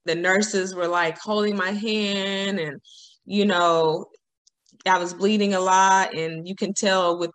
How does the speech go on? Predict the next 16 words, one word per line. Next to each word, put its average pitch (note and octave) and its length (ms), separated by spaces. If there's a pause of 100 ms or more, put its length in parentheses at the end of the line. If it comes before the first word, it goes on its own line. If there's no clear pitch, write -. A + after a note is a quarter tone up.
them F#3 320
looking F#3+ 280
at F3 200
one F#3 160
another F3+ 460
that D#3+ 180 (120)
he F#3+ 300
wasn't E3+ 440
doing E3 200
something D#3 400
right. C#3+ 320 (1300)
And F3 120
this G3+ 180
is G#3 140
an F3 100
experienced, G#3+ 1300